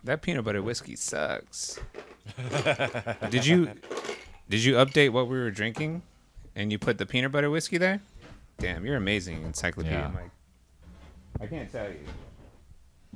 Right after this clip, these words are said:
Speaker 1: I can't, I can't tell you how much, uh, we appreciate you, the great work that you do.
Speaker 2: Mm-hmm.
Speaker 1: You
Speaker 2: For
Speaker 1: know?
Speaker 2: sure.
Speaker 1: It's not, I'm not saying that 'cause your friend is here.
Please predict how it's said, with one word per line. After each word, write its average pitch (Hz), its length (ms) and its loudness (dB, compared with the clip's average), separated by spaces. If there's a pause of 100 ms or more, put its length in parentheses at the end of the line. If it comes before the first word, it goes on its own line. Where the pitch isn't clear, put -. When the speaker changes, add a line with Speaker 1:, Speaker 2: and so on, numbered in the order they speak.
(420)
Speaker 1:
I 101 80 -4
can't, 151 300 0 (100)
I 113 80 0
can't 190 220 -2
tell 127 140 6
you 123 140 4
how 117 120 4
much, 120 500 -2 (1200)
uh, 87 840 0
we 101 120 0
appreciate 117 500 -6
you, 120 280 -6 (160)
the 110 60 -8
great 101 280 -2
work 104 220 -4
that 110 80 -2
you 107 140 -4
do. 120 280 -4 (240)
Speaker 2:
Mm-hmm. 117 180 -12 (840)
Speaker 1:
You 101 140 -2
Speaker 2:
For 101 60 0
Speaker 1:
know? 101 40 2
Speaker 2:
sure. 101 360 4 (1400)
Speaker 1:
It's - 220 -8
not, 160 120 6
I'm 151 100 6
not 196 140 8
saying 117 300 4
that 104 180 2
'cause 98 240 0
your 92 120 -2
friend 113 340 -2
is 90 120 -8
here. 67 300 -10